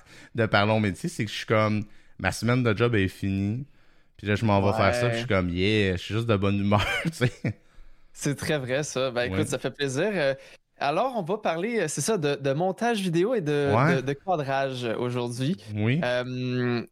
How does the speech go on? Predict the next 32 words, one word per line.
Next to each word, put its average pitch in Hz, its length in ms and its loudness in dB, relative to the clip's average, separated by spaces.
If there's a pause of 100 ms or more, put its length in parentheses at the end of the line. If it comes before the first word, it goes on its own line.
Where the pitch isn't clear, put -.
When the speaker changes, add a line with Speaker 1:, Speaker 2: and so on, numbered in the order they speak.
(100)
Speaker 2:
écoute, 180 560 -4
je 135 160 -2
suis, 156 400 -2
euh, 123 540 0
je 135 120 -4
suis - 160 -6
très, 190 160 -2
très 185 240 -2
excité 165 540 -4
de 139 140 -2
vous 127 160 -6
en 123 100 -4
parler 131 200 -2
aujourd'hui. 139 260 -2
Pour 196 100 -2
de 147 60 0
vrai, 175 120 0
c'est 175 140 -4
quelque 139 160 -6
chose 180 180 -4
que 131 140 -2
moi, 139 100 -4
je - 80 -6
suis 135 140 -4
vraiment 131 260 0 (100)
passionné, 135 500 -2
là, 127 220 0
à 113 40 -2
deux 131 140 -2
mille 143 140 -2
pour 135 160 -4
cent. 165 200 -2